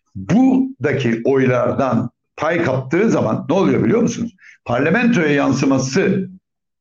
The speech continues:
biraz aritmetik olarak dengesizlik yaratabilir. Ve şu çıkar ortaya. A K P ve M H P iki yüz elli üstü milletvekili çıkarıverirler. Geri kalan doğru üç yüzün üzerinde milletvekili şeydir,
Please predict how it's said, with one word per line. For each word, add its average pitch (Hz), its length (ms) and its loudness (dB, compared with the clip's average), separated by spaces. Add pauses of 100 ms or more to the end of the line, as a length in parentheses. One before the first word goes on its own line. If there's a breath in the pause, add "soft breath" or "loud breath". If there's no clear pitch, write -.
(320)
biraz 143 420 -2 (100)
aritmetik 131 500 -2
olarak 120 440 0
dengesizlik 123 560 0
yaratabilir. 98 580 0
Ve 185 100 0
şu 214 320 0
çıkar 143 280 -2
ortaya. 95 380 -2 (440 loud breath)
A 185 120 -2
K 190 200 0
P 127 300 0 (220)
ve 135 80 0
M 143 140 2
H 165 220 0
P - 280 -4 (1900)
iki 190 220 0
yüz 185 120 0
elli 190 200 2
üstü 151 340 0
milletvekili 131 760 0
çıkarıverirler. 117 800 0 (640 loud breath)
Geri 185 220 0
kalan 151 440 0
doğru 147 280 2
üç 190 260 2
yüzün 139 220 0
üzerinde 135 340 2
milletvekili 131 920 0
şeydir, 120 500 -2